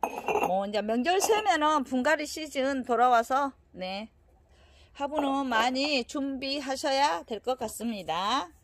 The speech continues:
네, 영신다육은 추-, 어, 명절에도, 네, 장사합니다. 방문하시고 싶으신 분들은 놀러 오셔요.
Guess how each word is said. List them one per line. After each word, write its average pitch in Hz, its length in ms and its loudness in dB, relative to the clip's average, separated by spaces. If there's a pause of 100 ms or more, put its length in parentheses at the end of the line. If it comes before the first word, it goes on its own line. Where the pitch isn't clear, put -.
(140)
네, 196 300 -6 (580)
영신다육은 294 1160 0 (180)
추-, 339 180 -6 (500)
어, 220 640 -6
명절에도, 254 960 2 (460)
네, 220 340 -4 (220)
장사합니다. 226 1080 0 (1600)
방문하시고 262 580 0
싶으신 269 400 -6
분들은 226 480 -2
놀러 220 260 0
오셔요. 240 680 4